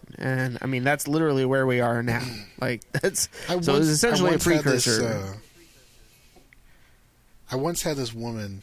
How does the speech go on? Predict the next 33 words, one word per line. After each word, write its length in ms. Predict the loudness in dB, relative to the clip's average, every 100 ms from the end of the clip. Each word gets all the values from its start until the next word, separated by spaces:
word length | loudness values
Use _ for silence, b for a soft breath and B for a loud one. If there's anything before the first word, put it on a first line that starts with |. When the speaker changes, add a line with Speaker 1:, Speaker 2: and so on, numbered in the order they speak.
| -16 -8
Speaker 2:
move 240 | -4 -4
into, 440 | -6 -8 -8 -6
I 60 | -4
was 140 | -4
living 180 | -4 -4
in 60 | -8
the 60 |
ghetto, 460 | -8 -6 -4 -6 -10 -14
the 60 |
one 140 | -12 -10
I 60 |
told 240 | -8 -10 -10
you 60 |
about, 280 | -8 -8 -8 -14 -20 -18
where 100 | -16
the, 120 | -14 -14
you 80 | -12
know, 80 | -12
the 60 |
fence 320 | -10 -8 -6
line, 320 | -6 -8 -8 -14 b b b b b b _ _
you, 100 | -18 -16 -14
you 80 | -14
know, 120 | -14 -14 -20 -12
and, 180 | -8 -6
Speaker 1:
Right. 60 | -6
Speaker 2:
um, 320 | -8 -10 -14 b b b b b b -20 -20 _ _ -14
this, 160 | -12 -10 -10
this, 280 | -8 -6 -8 -10
this, 500 | -12 -8 -8 -8 -12
the, 80 | -16
the, 580 | -14 -14 -16 -16 -14 -12
the, 120 | -12